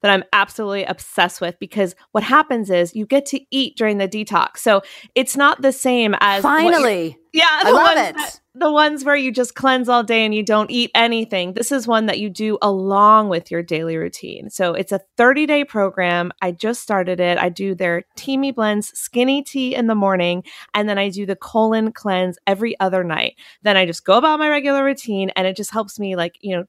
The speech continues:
Speaker 1: detox all the extra junk that my body doesn't need.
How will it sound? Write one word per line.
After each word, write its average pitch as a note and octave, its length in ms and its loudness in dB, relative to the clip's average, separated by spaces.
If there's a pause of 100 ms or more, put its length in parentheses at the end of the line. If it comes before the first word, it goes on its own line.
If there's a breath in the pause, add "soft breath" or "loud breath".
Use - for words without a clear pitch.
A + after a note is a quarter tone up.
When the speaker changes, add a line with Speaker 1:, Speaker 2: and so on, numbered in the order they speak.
Speaker 1:
detox F#3+ 500 -6
all G3 80 -2
the A#3 100 -8
extra - 360 -12
junk - 360 -14
that - 120 -16
my F3 100 -16
body E3+ 260 -12
doesn't F3 300 -16
need. - 240 -20